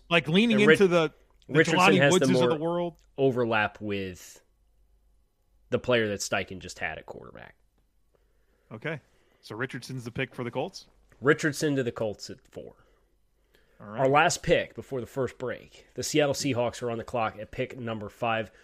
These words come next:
Speaker 2: We currently have the top four. Bryce Young, Will Anderson, C J Stroud at three to the Raiders on a trade.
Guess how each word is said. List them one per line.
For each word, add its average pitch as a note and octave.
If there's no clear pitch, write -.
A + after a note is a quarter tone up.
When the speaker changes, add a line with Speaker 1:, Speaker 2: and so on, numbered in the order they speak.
Speaker 2:
We A2+
currently C#3+
have B2
the A2
top A#2
four. A2
Bryce C3
Young, A#2+
Will C3
Anderson, A#2
C D#3+
J D3
Stroud B2+
at G#2
three C3+
to A2+
the G2+
Raiders A#2
on G2+
a G2
trade. A#2+